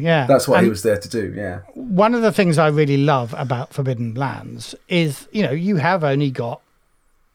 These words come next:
Speaker 1: you know, three, four, five, maybe six hit points.
Speaker 2: Yeah.
Speaker 1: Um, and, and, you know, a decent blow, uh, from anybody can get rid of three of those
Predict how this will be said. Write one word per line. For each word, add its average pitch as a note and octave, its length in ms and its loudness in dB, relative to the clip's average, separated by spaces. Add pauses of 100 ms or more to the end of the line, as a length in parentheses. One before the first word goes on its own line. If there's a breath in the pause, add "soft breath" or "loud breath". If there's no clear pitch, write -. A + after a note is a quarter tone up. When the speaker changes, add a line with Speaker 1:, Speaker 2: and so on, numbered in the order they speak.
Speaker 1:
you D#3 80 -16
know, A#2 160 -14
three, C#3 400 -8
four, C#3 400 -6
five, C#3 560 -6 (140)
maybe D#3+ 720 2
six - 380 -6
hit A3+ 220 -2
points. B2+ 460 -4 (440 soft breath)
Speaker 2:
Yeah. C3+ 420 4
Speaker 1:
Um, D#3 340 2 (760 loud breath)
and, D#3 420 2
and, D#3 480 -2
you F#3 100 -8
know, C#3+ 260 -4 (120)
a E3+ 100 -4
decent D3+ 500 -4
blow, D3+ 400 2 (280)
uh, C#3+ 240 -2
from D3 180 -6
anybody C3+ 460 0
can - 180 -6
get C#3+ 180 -4
rid C3+ 140 -8
of B2 80 -10
three D#3 280 -2
of B2 100 -4
those A#2+ 440 -8